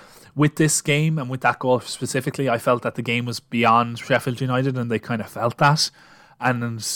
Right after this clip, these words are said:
there was something, uh, you know, very much, "Oh, he's going to do this now and he's going to score." And I think there was a, how would you say, I think there was inevitability in the, in the, in Sheffield United players about it. And I, you know, I think th-, it kind of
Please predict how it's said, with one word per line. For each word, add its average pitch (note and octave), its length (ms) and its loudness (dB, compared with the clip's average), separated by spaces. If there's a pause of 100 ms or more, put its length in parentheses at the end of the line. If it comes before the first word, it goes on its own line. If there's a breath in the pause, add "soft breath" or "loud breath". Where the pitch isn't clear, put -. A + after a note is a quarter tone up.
(160)
there C3 200 4
was A#2+ 160 0
something, A#2+ 520 -2
uh, A2+ 100 -6 (220)
you C3 120 -2
know, A2 180 0 (160)
very A#2+ 200 2
much, - 480 -4 (320 soft breath)
"Oh, A#2+ 260 2
he's A2+ 200 -4
going A#2+ 180 -6
to A2+ 140 -4 (240)
do B2 240 2
this A2+ 340 -6
now A#2 200 0
and A2+ 80 -4
he's A2 120 -6
going A2 180 -10
to - 100 -14
score." A2 500 0 (240 loud breath)
And A2+ 120 -4
I A#2+ 40 0
think A#2+ 160 -4
there A#2 100 0
was A2+ 180 -2
a, A2 400 0 (840 soft breath)
how B2+ 160 0
would B2 100 -2
you B2 60 -8
say, B2 220 -2
I A#2 60 0
think B2+ 160 -6
there B2 80 -4
was A#2 120 -6
inevitability B2 840 -2
in A#2+ 100 -2
the, B2+ 120 -4
in B2+ 140 -4
the, B2 120 -4
in B2+ 200 -8
Sheffield C3 340 -2
United B2+ 200 -2
players B2+ 320 0
about B2+ 260 2
it. C3+ 160 -6
And B2 100 -8
I, A2+ 200 -6 (420 soft breath)
you - 100 -8
know, A#2+ 140 0
I A#2 60 0
think - 340 -8 (100)
th-, C3+ 140 -12 (300)
it B2+ 120 -6
kind B2 240 -2
of - 300 -4